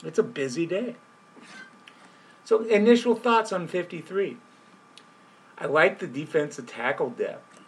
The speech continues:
I really do. This is the current fifty, this is the current five D Ts.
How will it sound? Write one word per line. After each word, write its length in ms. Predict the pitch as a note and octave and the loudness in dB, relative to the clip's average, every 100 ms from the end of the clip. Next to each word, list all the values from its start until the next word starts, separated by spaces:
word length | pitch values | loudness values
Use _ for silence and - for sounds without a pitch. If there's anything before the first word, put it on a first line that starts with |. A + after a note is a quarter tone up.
| - | -20
I 60 | C3 C3 | -18 -16
really 380 | D#3 D#3+ D3+ C#3+ | -12 -8 -6 -8
do. 440 | B2+ C#3 C#3 A#2+ - - _ - - _ _ - _ | -8 -6 -6 -8 -14 -20 _ -20 -20 _ _ -20 _
This 160 | F#3 G#3+ | 2 2
is 40 | |
the 80 | G#3 | 2
current 420 | G#3 G3+ G3 F3 | -2 2 2 0
fifty, 320 | - F#3 E3+ - - - | -2 -4 -6 -14 -20 -16
this 160 | F3+ G#3 | -8 -6
is 60 | - | -6
the 120 | F3+ - - | -14 -16 -16
current 320 | - F#3+ A#3 | -4 -4 -4
five 340 | - E3 D#3+ C#3 | -2 2 2 0
D 140 | D3 | -10
Ts. 460 | C#3 D3 A#2+ G#2+ | -10 -12 -12 -12